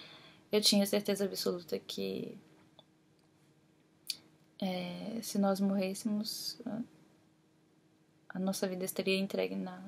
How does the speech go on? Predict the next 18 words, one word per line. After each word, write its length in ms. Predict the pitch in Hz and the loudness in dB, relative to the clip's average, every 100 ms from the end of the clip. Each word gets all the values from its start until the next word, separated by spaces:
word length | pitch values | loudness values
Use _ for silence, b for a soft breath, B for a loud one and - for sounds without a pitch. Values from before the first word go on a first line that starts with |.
| - | -12
nas 140 | 180 196 | -10 -6
mãos 220 | 196 196 | -6 -6
dele. 280 | - - - b b b b b b b _ _ _ _ _ _ - | -6 -8 -8 b b b b b b b _ _ _ _ _ _ -2
Então, 520 | 196 202 196 190 220 B B B B - | 4 6 6 4 0 B B B B 4
a 160 | 208 202 | 6 8
música, 960 | 190 190 190 196 220 240 226 196 - | 6 4 4 6 10 10 8 4 2
ela 200 | 190 185 | 2 2
tem 720 | 185 196 190 196 185 185 233 - - - _ _ _ _ _ _ _ _ _ _ _ _ _ _ - | 0 0 2 0 -2 -4 -6 -8 -14 -20 _ _ _ _ _ _ _ _ _ _ _ _ _ _ -4
um 120 | 196 | -4
poder 380 | - 196 185 196 | 0 0 2 4
muito 280 | 196 220 226 | 4 2 0
grande 420 | 190 190 190 185 | 0 0 0 -4
na, 520 | 180 180 175 170 - - - B B B B B - - | -4 -4 -6 -8 -12 -16 -20 B B B B B -20 -8
na, 640 | 220 190 180 175 170 190 - | 0 2 2 0 -2 -6 -2
na 180 | 185 | -2
nossa 260 | 180 180 185 | 0 -2 -4
vida 240 | 175 170 | -4 -4
como 480 | - - 185 180 180 | -4 -2 -2 -2 -6